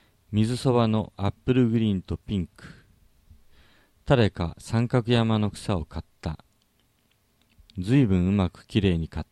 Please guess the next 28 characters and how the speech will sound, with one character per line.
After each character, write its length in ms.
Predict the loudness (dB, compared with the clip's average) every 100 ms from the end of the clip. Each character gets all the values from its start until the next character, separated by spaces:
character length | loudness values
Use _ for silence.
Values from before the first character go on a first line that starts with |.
| -12
た。 180 | -14 -14 _ _ _ _ _ _ _ _ _ _ _
緑 480 | 0 4 4 4 4
色 180 | 4 2
の 160 | 2 0
サ 220 | 0 2
ラ 240 | 4 2
ー 40 | 0
ブ 120 | 0
レ 100 | 0
ッ 60 | -2
ド。 280 | -8 -10 _ _ _ _ _ _ _ _ _ _ _ _ _
日 200 | 0 4
は 180 | 4 4
白 260 | -2 -6 _
金 340 | -2 2 2
を 60 | 0
く 120 | -6
す 160 | -6 0
ぼ 140 | 2
ら 140 | 2
し、 280 | -2 -8 -14 -16 _ _ _ _ _ _ _ _ _
一 260 | -10 -6 0
列 420 | 0 0 -10 -20 _
黒 260 | 2 4 4
い 100 | 0
杉 320 | -6 -2 0
の 120 | 2
槍。 340 | 0 -2 -8